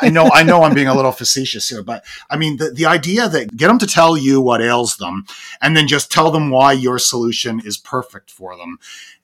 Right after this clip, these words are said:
is not particularly authentic or helpful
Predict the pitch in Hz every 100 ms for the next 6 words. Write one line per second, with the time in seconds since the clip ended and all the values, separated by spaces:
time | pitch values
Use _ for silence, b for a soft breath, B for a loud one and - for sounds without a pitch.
0 | _ _ 165 151 247 - _ _ _ 135
1 | - 120 117 107 92 92 87 85 - 80
2 | 82 - 76